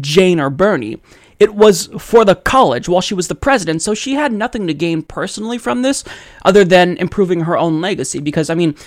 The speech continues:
you can really debate whether or not she was an effective president while she was the president of Burlington College, but she wanted to secure her legacy, so that's what you can say was really at stake. I mean, this wasn't a loan for Jane Sanders. They weren't gonna buy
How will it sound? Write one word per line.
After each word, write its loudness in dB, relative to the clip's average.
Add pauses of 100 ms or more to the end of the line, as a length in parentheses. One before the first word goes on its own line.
(460)
you 4
can 4
really 2
debate 4
whether -2
or -2
not -4
she -6
was -8
an -6
effective -8
president 0
while -2
she -6
was -8
the -10
president -6
of -2
Burlington -2
College, -2 (380)
but 6
she -2
wanted 0
to -6
secure 0
her 4
legacy, -2
so -6
that's -4
what -6
you -10
can -6
say 0
was 2 (120)
really 2
at -8
stake. -4
I -4
mean, -2
this -8
wasn't -4
a -2
loan -2
for -4
Jane 2
Sanders. -4
They 0
weren't -2
gonna -6
buy 0